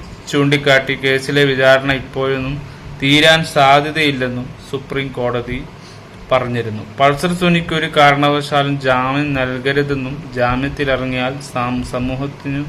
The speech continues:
തന്നെ ഭീഷണിയാകുമെന്നും സംസ്ഥാന സർക്കാർ സുപ്രീം കോടതി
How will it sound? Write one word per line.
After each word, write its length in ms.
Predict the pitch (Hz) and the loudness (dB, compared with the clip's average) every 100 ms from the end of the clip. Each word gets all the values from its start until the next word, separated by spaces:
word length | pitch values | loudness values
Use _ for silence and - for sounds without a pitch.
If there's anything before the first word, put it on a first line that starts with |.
| - - - - | -10 -16 -20 -10
തന്നെ 220 | 131 131 123 | -4 -2 -2
ഭീഷണിയാകുമെന്നും 1120 | 127 131 127 143 147 143 135 127 123 123 120 139 - | -2 -2 -4 -2 2 4 2 2 -2 -4 -6 -8 -6
സംസ്ഥാന 460 | 123 123 - 131 127 123 | -6 -6 -6 -4 -4 -6
സർക്കാർ 420 | 123 - - 127 139 - - - - - - - - - - - - - - - - - | -6 -6 -4 -2 -2 -6 -16 -18 -16 -16 -14 -14 -14 -14 -14 -14 -16 -18 -18 -16 -10 -2
സുപ്രീം 400 | 143 - 151 156 | -2 2 0 4
കോടതി 380 | 143 135 135 135 | 4 4 2 -4